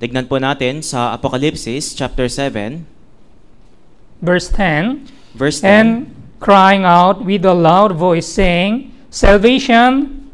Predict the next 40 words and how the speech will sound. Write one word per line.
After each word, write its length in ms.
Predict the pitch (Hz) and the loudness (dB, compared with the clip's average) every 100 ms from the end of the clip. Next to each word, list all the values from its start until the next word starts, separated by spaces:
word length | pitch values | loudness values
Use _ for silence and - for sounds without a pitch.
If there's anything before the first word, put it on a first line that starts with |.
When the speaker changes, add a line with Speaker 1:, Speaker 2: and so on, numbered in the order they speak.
| - | -10
Speaker 2:
belongs 400 | 180 208 220 254 269 | 0 4 6 4 2
to 80 | 240 | 4
our 320 | 196 190 185 | 6 6 4
God 320 | 165 165 151 | 2 0 0
who 160 | - 233 | -2 -2
sit 240 | - 220 | 0 2
on 160 | 202 190 | 2 2
the 240 | 180 196 | 4 4
throne 400 | 196 196 170 127 127 - - | 4 4 4 0 -8 -18 -4
and 480 | 185 190 196 165 - - | 0 2 0 -4 -8 -6
to 80 | 208 | -2
the 160 | 175 160 | 0 2
Lamb.'" 480 | 151 131 113 117 - - - - 127 | 0 -4 -8 -12 -8 -10 -10 -16 -2
Speaker 1:
Gaya 220 | 123 131 | 0 2
po 100 | 139 | 0
ng 80 | 139 | -2
sabi 320 | 139 131 127 | 0 0 0
dito 240 | 131 156 120 127 | 0 -2 -2 -2
na 80 | |
nagsisigawan 800 | 135 139 165 160 143 160 147 131 | -4 -4 -4 -4 0 2 4 2
ng 160 | 131 131 | 0 -2
may 160 | 135 139 | -2 0
malakas 340 | 139 139 139 | 0 -2 -4
na 140 | 123 | -6
tinig 320 | 160 156 135 123 | -6 -4 -6 -4
na 80 | |
nagsasabi, 720 | 123 117 123 - 175 117 113 143 - - | -4 -6 -6 -4 -2 -2 -6 -8 -14 -6
"Ang 160 | 185 185 | -4 -2
pagliligtas 720 | 190 180 190 190 113 135 - | 0 2 0 -2 -4 -4 -4
ay 80 | 151 | -4
sa 240 | 165 131 | -2 -2
aming 240 | 151 175 | -2 -6
Diyos 240 | 143 120 135 | -2 -2 -2
na 140 | 170 | -4
nakaupo 480 | 175 180 175 175 180 | -2 0 0 0 -4
sa 160 | 156 156 | -2 -4
trono 400 | 180 190 185 185 | 0 0 0 -2
at 160 | 165 | -4
sa 100 | - | -6
kordero." 720 | 170 156 143 135 123 117 - | -4 -4 -2 -4 -2 -2 -4